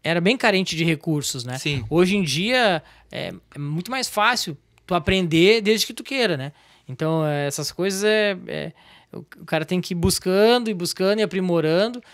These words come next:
Speaker 1: E a gente fez bastante, a gente, acho que a gente fez até milagre com o que a gente tinha na época, vendo hoje, né? Se a gente for escutar as
Speaker 2: É
Speaker 1: músicas,
Speaker 2: verdade.
Speaker 1: elas <laughs> são, <laughs> são ruins, são bem ruins, a gente confessa.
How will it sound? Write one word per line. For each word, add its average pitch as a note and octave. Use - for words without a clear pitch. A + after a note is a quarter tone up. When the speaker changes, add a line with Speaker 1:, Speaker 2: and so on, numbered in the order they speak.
Speaker 1:
E F#3
a F#3+
gente G3
fez A3+
bastante, G3+
a G#3+
gente, F#3+
acho F#3
que A#3
a A3+
gente G#3
fez G#3+
até A#3
milagre B3+
com A#3+
o G#3
que G#3+
a G3+
gente G3+
tinha A3+
na A3
época, A3
vendo F#3
hoje, F#3+
né? D#3
Se -
a E3
gente D#3+
for F3+
escutar F3+
as D#3
Speaker 2:
É D#3
Speaker 1:
músicas, F3+
Speaker 2:
verdade. -
Speaker 1:
elas F3+
<laughs> -
são, E3+
<laughs> E3+
são G#3+
ruins, A3
são F#3
bem G3
ruins, A#3
a -
gente F3+
confessa. G3+